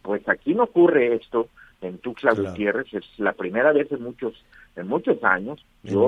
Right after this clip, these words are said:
Speaker 2: mucho
Speaker 1: que
Speaker 2: tiempo,
Speaker 1: recuerde
Speaker 2: sí.
Speaker 1: tal vez hace quince
Speaker 2: Y
Speaker 1: años.
Speaker 2: además un brazo
Speaker 1: Pues
Speaker 2: tan largo, ¿no? De, desde Sinaloa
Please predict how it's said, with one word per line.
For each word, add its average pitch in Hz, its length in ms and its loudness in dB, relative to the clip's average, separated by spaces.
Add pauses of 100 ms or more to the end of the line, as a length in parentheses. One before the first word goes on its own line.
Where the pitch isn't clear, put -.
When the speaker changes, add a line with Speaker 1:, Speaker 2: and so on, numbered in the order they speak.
Speaker 2:
mucho 110 240 -6
Speaker 1:
que - 140 -10
Speaker 2:
tiempo, 90 140 -2
Speaker 1:
recuerde 117 400 2
Speaker 2:
sí. - 60 -12
Speaker 1:
tal 92 120 0
vez 104 180 -4
hace 113 220 -4
quince 123 320 -12
Speaker 2:
Y - 20 0
Speaker 1:
años. 107 160 4
Speaker 2:
además 120 400 4
un 143 180 4
brazo 139 440 6
Speaker 1:
Pues 151 100 -12
Speaker 2:
tan 107 300 2
largo, 165 420 6
¿no? 160 340 2
De, 117 360 2
desde 107 680 2
Sinaloa 117 880 4